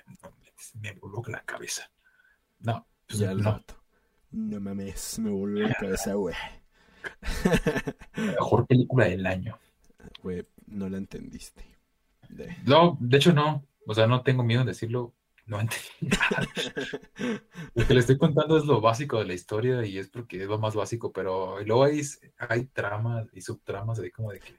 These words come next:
Speaker 2: No, pues cuando, cuando la vea podemos hacer una reseña con spoilers, ya hablando, a ver si yo la entiendo, pues.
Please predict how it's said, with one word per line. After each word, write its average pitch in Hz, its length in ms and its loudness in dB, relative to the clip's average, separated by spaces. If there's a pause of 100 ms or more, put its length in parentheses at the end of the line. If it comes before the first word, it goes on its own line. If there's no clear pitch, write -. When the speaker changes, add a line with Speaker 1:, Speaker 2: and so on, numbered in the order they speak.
Speaker 2:
No, 240 260 2
pues 226 140 -4
cuando, 208 640 -6
cuando 214 300 -6
la 208 140 -4
vea 240 320 -4
podemos 220 360 -10
hacer 196 220 -12
una 214 200 -6
reseña 104 440 -10
con - 240 -14
spoilers, - 600 -16
ya - 360 -16 (720)
hablando, 113 720 -4 (480)
a - 100 -12
ver 190 200 -4
si 214 160 -2
yo 214 140 -2
la 220 100 -4
entiendo, 220 400 -4
pues. - 360 -10